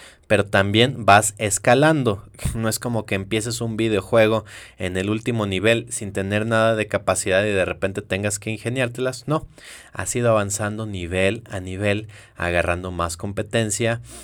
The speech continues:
más confianza, y entonces cuando llegas a niveles que podrías considerar más elevados, estás listo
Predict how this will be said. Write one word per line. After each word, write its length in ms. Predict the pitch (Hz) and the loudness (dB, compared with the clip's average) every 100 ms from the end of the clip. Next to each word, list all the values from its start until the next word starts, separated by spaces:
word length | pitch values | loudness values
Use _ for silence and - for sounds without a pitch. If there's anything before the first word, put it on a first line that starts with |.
| - _ - | -20 _ -8
más 240 | 87 90 | -6 -6
confianza, 640 | - 113 117 131 117 107 120 | -4 -6 2 4 4 2 -2
y 140 | 113 | -2
entonces 460 | 95 92 110 - - | -6 -4 -4 -4 -6
cuando 260 | 104 90 | -6 -4
llegas 340 | 85 98 117 - | -2 0 0 -2
a 60 | |
niveles 400 | 90 90 101 107 | -4 -4 -2 -4
que 80 | - | -8
podrías 720 | - 90 92 104 110 107 - - - - _ | -8 -4 0 4 4 4 0 -6 -20 -20 _
considerar 920 | 104 95 98 87 87 95 101 101 - - | -6 -2 -2 0 2 4 4 0 -14 -14
más 400 | 98 92 95 - | -6 -4 -2 -4
elevados, 640 | 120 131 156 135 147 147 - - - _ _ | -4 2 6 6 4 -2 -12 -20 -20 _ _
estás 360 | - 123 143 143 | -10 -6 -4 -4
listo 380 | 175 170 151 | -4 -6 -8